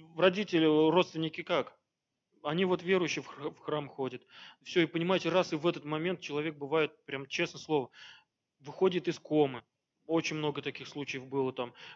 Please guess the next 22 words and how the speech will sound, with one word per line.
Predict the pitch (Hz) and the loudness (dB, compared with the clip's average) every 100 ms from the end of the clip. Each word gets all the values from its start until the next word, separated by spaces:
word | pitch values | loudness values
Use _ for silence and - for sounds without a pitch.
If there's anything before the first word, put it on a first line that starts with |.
| _ | _
Причастишь, | 151 160 147 175 | -8 -6 -6 -6
пообщаешься, | - 151 - 160 156 - - _ _ - | -6 -4 0 0 0 -4 -18 _ _ -12
«Батюшка, | 143 - - | -10 -10 -10
да, | 139 131 | -6 -4
верю». | 139 135 131 | -4 -4 -4
Раз | 156 156 - _ _ - | -4 -4 -8 _ _ -12
прям | 143 | -12
сами | 135 160 165 | -10 -8 -8
перста | 151 147 - 147 | -8 -14 -14 -14
складываются, | 131 147 151 135 - | -12 -8 -8 -10 -16
раз | 131 131 _ | -18 -18 _
покрестил | _ - 123 147 | _ -20 -18 -18
быстренько, | 143 135 123 123 - - | -18 -18 -20 -20 -20 -18
ну | 151 | -14
вот | 127 - | -14 -14
быстрым | 143 143 135 | -16 -16 -14
чином | 127 160 151 | -10 -8 -10
там | - 120 - - - | -10 -14 -14 -20 -20
крещается | - 139 151 151 139 131 | -10 -6 -2 -2 -4 -8
раб | 127 | -8
Божий, | 131 151 131 | -4 -4 -6
там | - 113 | -12 -16